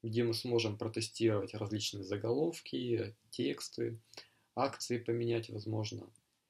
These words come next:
и увидеть, какие из них дают большую конверсию. Собственно, даже если мы увеличим за-, количество заказов там на один, два, три, десять штук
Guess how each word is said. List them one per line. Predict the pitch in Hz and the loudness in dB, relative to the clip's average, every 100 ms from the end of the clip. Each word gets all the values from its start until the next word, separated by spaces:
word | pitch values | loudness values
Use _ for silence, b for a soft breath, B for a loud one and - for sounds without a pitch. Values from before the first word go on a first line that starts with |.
| _ _ - | _ _ -6
и | 160 196 151 | 0 2 2
увидеть, | 113 127 113 107 - - - _ _ _ _ - | 0 0 -2 -4 -6 -10 -12 _ _ _ _ -6
какие | 113 139 123 | -4 0 0
из | 107 | 2
них | 127 135 | 2 4
дают | 110 113 | 6 6
большую | 107 107 113 | 4 0 -2
конверсию. | 110 110 104 101 - 110 107 - _ _ _ _ b b b _ - - | -2 0 0 -2 -4 -6 -10 -14 _ _ _ _ b b b _ -20 -20
Собственно, | - 117 113 117 117 | -6 -6 -2 0 4
даже | 117 110 | 4 4
если | 107 - 110 | 0 0 0
мы | 113 113 107 | 4 4 2
увеличим | 104 107 107 - 101 98 _ _ | 2 2 2 0 -2 -8 _ _
за-, | 110 104 107 _ - | -6 -4 -4 _ -2
количество | 104 - - 101 | 0 0 -2 -2
заказов | 101 104 101 92 | -2 -2 -2 -2
там | - 92 | -4 -6
на | 92 92 92 92 - - - - | -6 -6 -8 -10 -16 -20 -14 -10
один, | 92 101 98 | -2 -2 -2
два, | 95 95 | -2 -4
три, | - 98 92 | -2 -4 -2
десять | 95 - | -2 0
штук | - - 104 - | 0 0 -4 -6